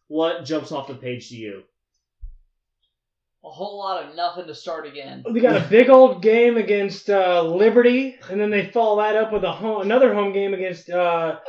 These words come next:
Speaker 3: powerhouse U T S A,
Speaker 1: <laughs>
Speaker 3: and then a tough road game in Durham, which will be tough for Baylor, um,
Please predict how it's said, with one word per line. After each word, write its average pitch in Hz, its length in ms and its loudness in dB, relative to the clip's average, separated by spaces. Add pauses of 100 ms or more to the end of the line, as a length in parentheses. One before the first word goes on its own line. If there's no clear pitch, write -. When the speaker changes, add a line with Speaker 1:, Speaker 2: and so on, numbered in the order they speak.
(160)
Speaker 3:
powerhouse 208 600 -2
U 214 160 -6
T 220 200 -4
S 190 180 -4
A, 240 320 -2 (460)
Speaker 1:
<laughs> - 460 -18
Speaker 3:
and 208 180 0
then 208 400 0 (380)
a - 80 -16
tough - 440 -2
road 208 240 2
game 196 240 0
in 185 240 -4
Durham, 180 320 2
which 160 160 -4
will 185 160 0
be 170 120 -4
tough 170 300 -6
for 143 100 -8
Baylor, 131 460 -2 (420)
um, 135 640 -6